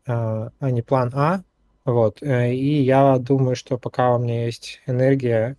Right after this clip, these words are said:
э, силы, и я не сильно обременён, там,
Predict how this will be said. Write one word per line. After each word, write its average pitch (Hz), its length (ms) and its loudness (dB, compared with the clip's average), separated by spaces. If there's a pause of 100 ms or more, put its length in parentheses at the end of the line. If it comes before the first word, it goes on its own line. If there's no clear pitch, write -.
э, 117 240 0
силы, 123 520 0
и 131 220 -4
я 123 160 0
не 120 480 -6 (360)
сильно 120 380 0
обременён, 120 560 0
там, 110 280 -8